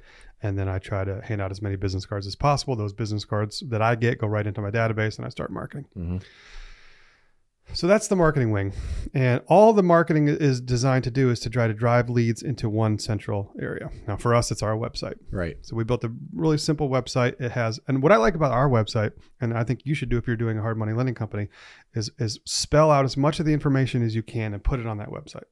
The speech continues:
Speaker 2: Mm-hmm.
Speaker 1: So, for example, I get leads all the time, inquiries all the time, and I drive them directly to the website, which does the selling for me.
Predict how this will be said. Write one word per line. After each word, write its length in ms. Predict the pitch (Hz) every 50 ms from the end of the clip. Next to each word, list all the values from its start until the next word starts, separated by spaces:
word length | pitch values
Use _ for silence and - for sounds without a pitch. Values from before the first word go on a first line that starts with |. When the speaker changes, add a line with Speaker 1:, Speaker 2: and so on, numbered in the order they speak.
| _ -
Speaker 2:
Mm-hmm. 200 | 104 95 95 95 92 - _ _ _ _ _ _ _ _ _ - - -
Speaker 1:
So, 140 | - 123
for 100 | - -
example, 340 | 110 107 131 135 135 113 117
I 80 | 110 117
get 160 | 113 135 -
leads 300 | 156 131 131 127 117 117
all 100 | 117 117
the 60 | 120
time, 320 | 117 - 120 113 113 120 -
inquiries 380 | 139 127 120 - 123 117 113 117
all 80 | 113
the 80 | 117 110
time, 260 | - 107 104 107 123
and 80 | 120 104
I 60 | 104
drive 320 | 104 123 120 110 117 113
them 80 | 117 107
directly 300 | 104 120 143 - 185 180
to 100 | - 170
the 80 | 170
website, 380 | 151 135 123 - - 123 117 120
which 180 | 123 135 - -
does 180 | 135 123 113
the 100 | 110 120
selling 360 | 110 - - 113 110 107 101
for 180 | - - 127 113
me. 160 | 117 117 -